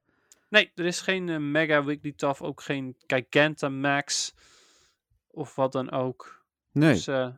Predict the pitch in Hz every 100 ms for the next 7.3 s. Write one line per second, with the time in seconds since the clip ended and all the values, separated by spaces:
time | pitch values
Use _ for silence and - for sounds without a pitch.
0 | _ 247 208 202 175 170 180 - - 143
1 | 131 123 117 _ _ _ _ _ _ _
2 | _ _ _ _ _ _ _ 202 196 160
3 | - 143 127 123 123 120 - _ _ -
4 | 151 214 262 - 254 214 - 170 151 190
5 | 202 190 185 170 151 - 139 135 123 -
6 | 113 117 135 170 151 135 - 123 131 123
7 | - 131